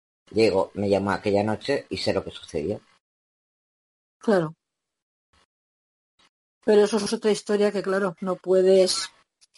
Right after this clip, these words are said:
Speaker 1: Eso sí
Speaker 2: Si
Speaker 1: que no
Speaker 2: la
Speaker 1: lo puedo mostrar, yo no estaba allí. Yo estaba al
Speaker 2: si la
Speaker 1: teléfono.
Speaker 2: si la policía ya en su momento no tomó las medidas que tuviera que tomar o autopsias o algo, tú ya
Speaker 1: Claro, pero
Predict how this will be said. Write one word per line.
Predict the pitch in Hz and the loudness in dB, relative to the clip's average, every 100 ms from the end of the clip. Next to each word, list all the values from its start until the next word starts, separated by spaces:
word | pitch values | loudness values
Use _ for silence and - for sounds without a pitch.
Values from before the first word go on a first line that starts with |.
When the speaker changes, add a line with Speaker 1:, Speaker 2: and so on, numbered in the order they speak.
| _ _ _ _ _ - | _ _ _ _ _ -2
Speaker 1:
Eso | 117 123 | 0 2
sí | - | 4
Speaker 2:
Si | |
Speaker 1:
que | - | 6
no | 120 | 6
Speaker 2:
la | |
Speaker 1:
lo | 120 | 4
puedo | 123 - | 0 -6
mostrar, | - 127 135 127 | -2 2 4 6
yo | 120 | 4
no | 117 | 4
estaba | - 110 98 | 2 2 2
allí. | 98 117 - _ | 0 -4 -12 _
Yo | 95 117 | -2 0
estaba | 135 127 | 2 2
al | 123 | 2
Speaker 2:
si | 104 | 2
la | 107 | 2
Speaker 1:
teléfono. | 98 - - _ _ _ _ | 0 -12 -18 _ _ _ _
Speaker 2:
si | 247 240 | -4 0
la | 233 | 0
policía | 233 233 233 220 - 240 247 247 | 0 -2 -2 -6 -8 -6 -2 0
ya | 233 247 247 | 0 -2 -2
en | 240 | -4
su | - 233 | -6 -8
momento | 226 226 233 240 - 220 | -6 -2 -2 -2 -2 -4
no | 208 208 214 214 | -4 -4 -4 -4
tomó | - 220 220 | -4 -4 0
las | 214 208 | 0 0
medidas | 226 220 220 202 | -2 -4 -2 -2
que | 226 | -4
tuviera | - 208 208 | -6 -2 -2
que | 214 208 | -2 -4
tomar | 208 196 214 247 240 | -2 0 2 4 2
o | 196 190 | 0 -4
autopsias | 175 - 202 202 - 220 196 | -6 -6 -6 -6 -6 -10 -8
o | 202 | -6
algo, | 208 196 202 | -6 -4 -6
tú | - | -6
ya | 196 196 196 | -2 2 2
Speaker 1:
Claro, | 175 165 | 2 0
pero | 120 117 | 0 0